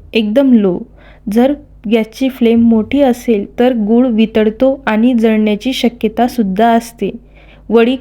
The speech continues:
कळसर लागू शकते किंवा कडक होते. मिक्स करता करता मला इथे साधारणतः दीड मिनिट झाले आहे. अशाच पद्धतीचं मिश्रण आपल्याला वडीसाठी हवं आहे. आवडीप्रमाणे तुम्ही यामध्ये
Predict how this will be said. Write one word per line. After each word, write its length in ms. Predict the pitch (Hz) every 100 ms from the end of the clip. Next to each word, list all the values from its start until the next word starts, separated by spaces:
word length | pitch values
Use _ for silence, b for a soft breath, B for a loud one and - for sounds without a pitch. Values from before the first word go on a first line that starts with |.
| 262
कळसर 420 | 220 214 220 262
लागू 380 | 262 226 202 240
शकते 480 | 247 220 - 240 247
किंवा 400 | 247 220 220 285 B B
कडक 280 | - 220 262
होते. 340 | - 220 - 156 - - - - - - -
मिक्स 320 | 233 247 -
करता 360 | - 220 247 294
करता 400 | 262 220 220 220
मला 340 | 214 214 254
इथे 380 | 285 240 240 226
साधारणतः 720 | 226 202 196 208 208 202 220
दीड 260 | 208 220 254
मिनिट 460 | 277 226 214 240
झाले 300 | 226 214 196
आहे. 320 | 196 190 190 - - b b b
अशाच 340 | - - 294 294
पद्धतीचं 720 | 240 196 220 220 214 - 226
मिश्रण 440 | 220 220 233 285
आपल्याला 520 | 254 233 214 208 208
वडीसाठी 720 | 214 208 233 262 214 208 226 285
हवं 320 | - 233 196
आहे. 280 | 190 190 185 - _ b b b b b b -
आवडीप्रमाणे 840 | - 202 214 277 277 254 220 214 226
तुम्ही 440 | 226 220 226 294
यामध्ये 640 | 277 226 220 190 202 226